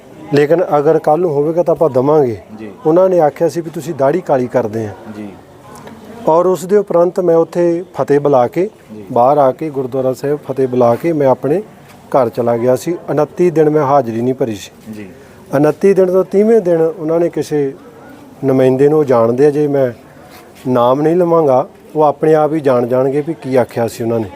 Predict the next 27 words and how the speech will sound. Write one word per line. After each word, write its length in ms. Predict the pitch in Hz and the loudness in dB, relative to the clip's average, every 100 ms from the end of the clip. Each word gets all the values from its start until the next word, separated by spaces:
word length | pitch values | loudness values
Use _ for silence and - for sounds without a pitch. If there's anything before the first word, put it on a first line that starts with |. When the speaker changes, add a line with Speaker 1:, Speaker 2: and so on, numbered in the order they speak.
| - 123 | -16 -16
Speaker 2:
ਹੂੰ। 80 | 117 95 - - | -16 -16 -18 -2
Speaker 1:
ਉਹਨਾਂ 260 | 139 175 180 | 0 2 2
ਨੇ 120 | 175 | 0
ਸੰਗਤ 440 | - 175 135 147 | -2 -2 -2 -2
ਲਿਆਂਦੀ 420 | 175 170 139 143 | -2 0 0 -2
ਔਰ 180 | 156 151 | 0 0
ਕਹਿ 260 | 147 139 156 | 0 -2 -2
ਕੇ 180 | 165 160 | -2 -2
ਮੈਨੂੰ 340 | 151 147 156 - - | 0 0 -2 -8 -6
ਗੁਰਦੁਆਰਾ 420 | 139 131 135 135 | -2 0 2 2
ਸਾਹਿਬ 240 | 131 147 143 | 0 0 -2
ਵਿਖੇ 200 | 139 151 | -2 -2
ਲੈ 180 | 127 117 | 0 -2
ਕੇ 160 | 123 | -4
ਗਏ 120 | 104 95 - - | -8 -10 -16 -18
Speaker 2:
ਜੀ। 160 | 110 107 92 | -14 -12 -6
Speaker 1:
ਵੀ 60 | 147 | -2
ਤੁਸੀਂ 280 | 156 147 | 0 0
ਡਿਊਟੀ 360 | 151 135 123 139 | 0 0 2 0
ਕਰੋ। 320 | 131 113 98 - 104 107 | 2 0 0 -4 -16 -16
Speaker 2:
ਜੀ। 100 | 98 - | -14 -2
Speaker 1:
ਉਸ 280 | 165 180 214 | 2 2 0
ਸਮੇਂ 560 | - 165 156 170 165 170 - - - - - - - - - - - | -2 0 2 2 2 -2 -12 -20 -20 -20 -20 -20 -20 -20 -20 -12 -2
ਮੈਂ 160 | 131 | 0
ਚੰਗਾ 360 | 135 127 120 139 | 0 0 2 0
ਸੀਗਾ। 380 | 135 165 175 113 - | 0 0 0 -2 -12
Speaker 2:
ਹੂੰ। 120 | 117 | -20